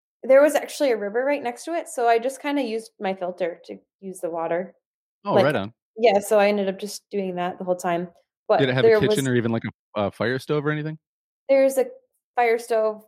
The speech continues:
Speaker 1: but there's no, like, refrigerator or anything, so I just kinda, like, ate, like, dry foods and stuff the
Speaker 2: Yeah, and
Speaker 1: whole
Speaker 2: you probably don't
Speaker 1: time.
Speaker 2: wanna use July, August in Michigan. It's probably
Speaker 1: Yeah.
Speaker 2: hot and humid up there. <laughs>
Speaker 1: I started out with a
Speaker 2: <clears throat>
Speaker 1: cooler and my stuff, like, went bad, like,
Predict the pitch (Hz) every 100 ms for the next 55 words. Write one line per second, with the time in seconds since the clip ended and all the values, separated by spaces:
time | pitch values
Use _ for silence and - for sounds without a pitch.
0 | - 214 214 220 220 214 190 190 196 -
1 | 185 185 180 175 175 180 - 185 175 190
2 | 185 175 190 214 220 285 330 254 208 190
3 | - 196 - 190 - 180 165 175 170 175
4 | - - 190 - 175 180 _ - 220 247
5 | 240 151 139 131 123 123 120 123 - -
6 | - 110 110 110 117 104 107 113 - 104
7 | 101 104 107 104 104 110 139 143 _ -
8 | 104 - 120 107 180 110 107 107 120 113
9 | 113 110 - 107 110 - _ _ _ 254
10 | 247 277 269 269 254 226 262 226 202 185
11 | 175 - 190 - 233 202 190 185 185 180
12 | 196 - 196 - 175 175 170 - 185 175
13 | 170 165 180